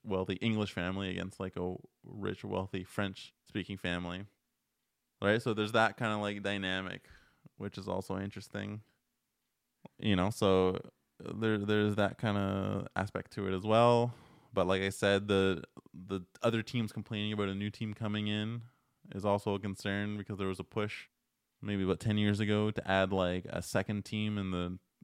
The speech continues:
G T A, so the Greater Toronto Area, like one in Hamilton or something, 'cause there's the population for it.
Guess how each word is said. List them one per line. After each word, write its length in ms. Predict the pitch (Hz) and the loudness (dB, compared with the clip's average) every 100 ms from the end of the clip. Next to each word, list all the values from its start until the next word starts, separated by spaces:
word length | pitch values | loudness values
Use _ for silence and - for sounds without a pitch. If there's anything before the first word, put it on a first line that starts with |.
| - | -20
G 160 | 107 104 | -8 -6
T 200 | 107 98 | 0 2
A, 160 | 113 139 139 _ | 2 0 -8 _
so 180 | - 92 | -6 -4
the 100 | 95 | 0
Greater 260 | 98 101 | 2 2
Toronto 320 | 104 110 101 92 | 2 0 0 0
Area, 380 | 101 107 110 120 120 | 0 0 0 -2 -4
like 120 | 98 | -4
one 180 | 95 95 | -2 0
in 80 | 95 | 0
Hamilton 500 | 104 110 113 117 113 | 0 0 0 -2 -2
or 100 | 113 | -2
something, 440 | 120 113 120 123 123 _ _ _ _ _ _ _ | -4 -2 -2 -4 -8 _ _ _ _ _ _ _
'cause 120 | - 101 | -8 -4
there's 340 | 110 110 110 | 4 4 4
the 60 | 117 | 0
population 680 | 127 135 113 104 131 - 87 | 0 0 2 2 2 -2 -8
for 320 | - 80 95 | -4 -4 -4
it. 160 | - | -6